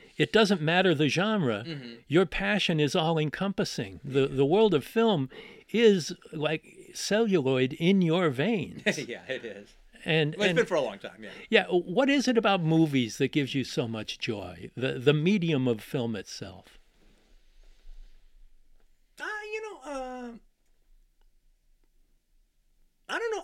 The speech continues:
Speaker 2: I'm not a hundred percent sure, all right, uh, how to answer that question, that direct, uh, question per se.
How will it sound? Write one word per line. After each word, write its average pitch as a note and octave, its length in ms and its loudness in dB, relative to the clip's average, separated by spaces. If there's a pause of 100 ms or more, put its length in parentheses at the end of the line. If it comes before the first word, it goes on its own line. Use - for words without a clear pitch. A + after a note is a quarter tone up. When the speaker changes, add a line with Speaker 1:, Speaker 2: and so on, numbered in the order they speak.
Speaker 2:
I'm G#3+ 260 -12
not D#4+ 140 -4
a C#4+ 40 -2
hundred B3 260 -6
percent F3 320 -6
sure, F#2 360 -12 (480)
all C#3 80 -4
right, B2+ 300 -2
uh, A#2+ 480 2
how C#3 140 -4
to B2 140 -4
answer C3 320 -6 (120)
that B2+ 260 -6
question, A#2+ 460 -8 (260)
that A2+ 320 -6
direct, A#2 360 -4
uh, B2+ 100 -2
question B2+ 420 -10
per - 180 -8
se. C3 440 -8